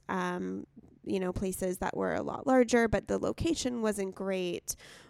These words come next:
or there was always something off. And then we were thinking of buying, and we actually found a house that we wanted, and we put an offer in, and our offer got accepted, but then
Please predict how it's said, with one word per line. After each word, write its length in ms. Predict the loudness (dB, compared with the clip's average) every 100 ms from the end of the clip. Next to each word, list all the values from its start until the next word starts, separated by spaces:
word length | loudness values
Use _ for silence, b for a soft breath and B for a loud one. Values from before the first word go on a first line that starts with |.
| B
or 460 | 2 4 4 2 0
there 140 | -2
was 120 | -4 0
always 260 | 2 2 -2 -12 -14 -8 0
something 480 | 0 0 -2 -2 -2
off. 480 | -4 -4 -8 -12 -4 2
And 640 | 2 2 2 0 -2 -6 B B B
then 220 | 4 6 6
we 100 | 4
were 120 | 4
thinking 340 | 0 -2 -2
of 100 | 0
buying, 580 | 0 0 0 0 0 -4 -4
and 320 | -2 -2 -2
we 80 | -6
actually 380 | -6 -8 -6 -6
found 280 | -4 -4 -4
a 40 |
house 640 | -6 -4 -2 0 -2 -6 -6
that 140 | -2
we 120 | 0 0
wanted, 420 | -2 -2 -2 0
and 80 | 0
we 80 |
put 180 | 0 -2
an 80 | -2
offer 360 | -4 -8 -6 -4
in, 400 | -4 -2 -4 -6 -8
and 220 | -8 -6
our 120 | -4
offer 280 | -4 -4 -4
got 140 | -4
accepted, 600 | -6 -6 -8 -6 -4 -4 -4
but 140 | -4
then 340 | -2 0 0